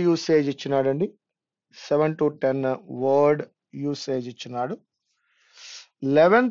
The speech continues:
తర్వాత మనకి ఫిల్లర్స్ కనపడుతున్నాయండి. లెవెన్ తర్వాత ఫోర్టీన్ వరకు ఫిల్లర్స్ కనపడుతున్నాయి. పేపర్ కొద్దిగా మెయిన్స్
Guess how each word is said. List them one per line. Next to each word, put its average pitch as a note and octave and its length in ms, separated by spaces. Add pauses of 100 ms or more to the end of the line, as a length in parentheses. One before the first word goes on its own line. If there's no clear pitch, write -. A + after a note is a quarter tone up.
తర్వాత F#3+ 400 (100)
మనకి D#3+ 300 (180)
ఫిల్లర్స్ F3+ 500
కనపడుతున్నాయండి. C#3+ 840 (1800)
లెవెన్ D#3+ 360
తర్వాత C#3+ 360 (840)
ఫోర్టీన్ D#3+ 500
వరకు C3 300 (340)
ఫిల్లర్స్ D#3 400 (100)
కనపడుతున్నాయి. C3+ 640 (960)
పేపర్ D#3+ 360
కొద్దిగా C#3+ 360 (460)
మెయిన్స్ D#3 340